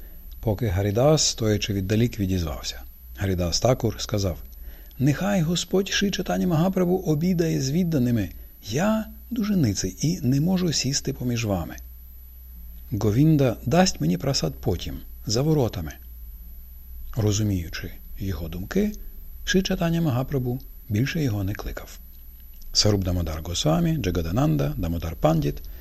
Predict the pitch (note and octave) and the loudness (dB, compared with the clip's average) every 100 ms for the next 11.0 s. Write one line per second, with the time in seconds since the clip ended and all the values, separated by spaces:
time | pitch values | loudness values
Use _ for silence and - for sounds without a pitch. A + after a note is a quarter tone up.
0 | - - - - F#2+ F2 G2+ D#3 D#3 D3+ | -14 -16 -14 -6 -4 -2 0 4 4 2
1 | - G#2+ D3+ D3+ C#3 C#3 - - G2 - | -2 2 4 4 4 2 -2 -4 -2 2
2 | D#3+ D#3 D3 C#3+ - - - C#3 C3 B2+ | 2 4 4 2 0 -10 2 4 6 4
3 | F2+ D#2+ - D#3+ - G3 - - - - | 4 0 0 0 2 2 0 -6 -8 0
4 | E3+ G3 F#3 F#3 F3+ - A#2 - F#2 - | 2 4 4 4 2 2 0 0 -2 2
5 | D3+ C#3+ C#3 - - - G2+ B2 G3 F#3+ | 2 2 0 -2 -10 -2 4 6 6 6
6 | F3 E3+ D#3+ D#3+ - - F2+ - G#2+ G#2+ | 4 6 4 2 -2 -2 -2 -2 -2 -2
7 | - - G#2+ F2+ C#2 - - - - - | -4 -6 -2 -2 -4 -12 -14 -14 -16 -16
8 | - - - - - - - F3+ A3+ - | -14 -12 -14 -14 -14 -6 4 6 6 4
9 | C3+ - D3+ - - C#3 - F2+ - - | 0 4 2 4 4 4 4 -4 -4 0
10 | A2 B2+ G#2 E2 - A#2 G#3 - F#3+ | 2 4 2 0 0 4 4 6 2